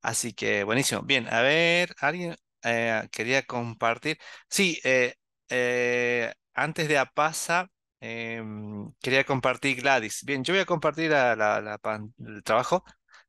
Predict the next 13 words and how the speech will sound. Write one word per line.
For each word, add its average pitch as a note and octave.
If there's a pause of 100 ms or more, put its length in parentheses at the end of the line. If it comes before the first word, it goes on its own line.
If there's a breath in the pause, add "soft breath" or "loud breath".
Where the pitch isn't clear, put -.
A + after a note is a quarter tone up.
(140)
de, G#2+
de G#2+
Gladys, C#3 (800)
eh, G#2
Quispe, D3 (340)
y C#3+
así B2+
después, B2
este, G#2+
puede A#2+
compartir, A#2
eh, G#2+
Apasa. B2